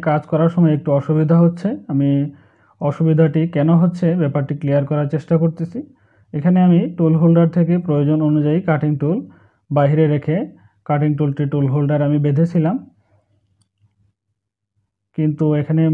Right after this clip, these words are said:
মূল অসুবিধা হলো tail stock এবং compound rest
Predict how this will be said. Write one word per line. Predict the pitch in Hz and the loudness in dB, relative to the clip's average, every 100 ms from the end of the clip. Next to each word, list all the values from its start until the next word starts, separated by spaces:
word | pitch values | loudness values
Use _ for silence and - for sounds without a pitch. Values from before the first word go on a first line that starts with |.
| 151 | 2
মূল | 160 175 | 2 2
অসুবিধা | 170 175 175 170 185 | 0 2 4 4 2
হলো | 185 185 175 - _ _ _ _ _ _ _ | 2 0 -2 -10 _ _ _ _ _ _ _
tail | 170 170 180 180 | 4 6 6 2
stock | 180 185 185 175 | 0 0 0 0
এবং | 151 143 151 214 - | 0 2 2 -2 -2
compound | 156 147 156 156 160 143 | -2 0 2 2 2 2
rest | 160 208 | 0 -2